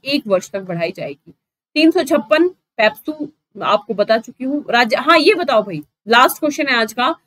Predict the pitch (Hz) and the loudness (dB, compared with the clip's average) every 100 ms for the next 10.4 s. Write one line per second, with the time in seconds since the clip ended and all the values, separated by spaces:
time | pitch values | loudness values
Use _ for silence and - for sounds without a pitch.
0 | _ _ - 262 320 330 - - 285 277 | _ _ 0 2 6 4 4 2 2 2
1 | 320 320 320 349 240 247 220 370 302 285 | -2 -2 -2 -2 2 0 2 0 -2 -2
2 | 247 254 254 208 196 254 - 214 180 247 | -2 -2 -4 -2 -4 -4 -2 -2 -2 -4
3 | 220 214 214 196 240 208 202 208 208 170 | -2 -2 -2 0 0 0 -2 -2 -6 -14
4 | _ 180 185 208 233 185 - _ - 214 | _ -12 -2 2 2 0 -4 _ -2 0
5 | 220 - 185 190 202 214 202 220 240 294 | 0 -6 -6 -6 -4 -4 0 2 2 0
6 | 285 185 190 170 202 196 220 240 254 196 | -4 -6 -6 -6 -4 0 0 2 0 -2
7 | 175 196 196 160 165 180 185 196 226 214 | -2 -6 -4 -4 -4 -6 -6 -6 -4 -2
8 | 226 240 185 175 180 247 285 240 202 175 | -2 0 -2 -4 -8 -6 -4 -2 -4 -6
9 | 170 165 240 220 170 156 196 214 180 196 | -8 -6 -4 -2 -2 -4 -4 -2 -2 -6
10 | 180 170 160 | -10 -10 -14